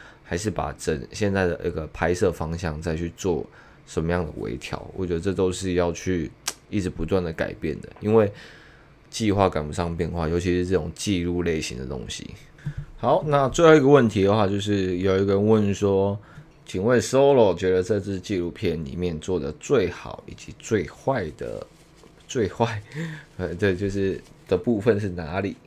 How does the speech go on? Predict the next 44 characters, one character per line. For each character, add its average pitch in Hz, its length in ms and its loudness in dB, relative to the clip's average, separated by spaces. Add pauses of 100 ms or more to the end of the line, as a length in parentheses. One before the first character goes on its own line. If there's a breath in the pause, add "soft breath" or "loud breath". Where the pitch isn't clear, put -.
(180)
我 - 140 -2
觉 117 60 6
得 117 80 8
最 143 260 10
好 104 140 4
的 95 80 4
部 113 180 4
分 107 240 4
应 104 60 0
该 104 120 4
就 104 120 2
是 104 180 -2
我 87 440 0
有 87 200 0
很 85 180 -2
认 101 220 4
真 92 180 2
挑 87 280 0
音 90 180 4
乐 87 180 2
吧， - 240 -12 (240)
然 92 140 -6
后 90 60 0
我 85 60 -2
觉 85 100 -4
得 87 40 -2
这 92 140 0
一 92 80 2
点 82 180 -4
是， 82 260 -8 (360)
看 95 160 -8
真 95 140 0
的 98 40 2
有 90 60 2
好 76 240 -6
险， 85 260 -6
不 95 80 -2
然 92 160 -2 (480 loud breath)
这 104 140 -4
些 104 100 2
画 104 220 4
面 95 180 2
如 90 140 -2
果 90 240 4